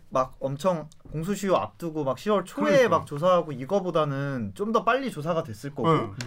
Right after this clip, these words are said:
Speaker 1: 뭐 물론 그래도 경찰에는 출석을 안 했을지언정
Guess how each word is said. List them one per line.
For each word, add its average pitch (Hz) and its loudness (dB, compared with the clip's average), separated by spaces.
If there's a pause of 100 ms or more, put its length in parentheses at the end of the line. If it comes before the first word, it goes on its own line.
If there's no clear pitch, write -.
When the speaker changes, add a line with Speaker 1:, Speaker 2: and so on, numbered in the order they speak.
(180)
Speaker 1:
뭐 196 0
물론 208 4
그래도 214 6
경찰에는 185 2
출석을 233 2
안 117 2
했을지언정 156 -2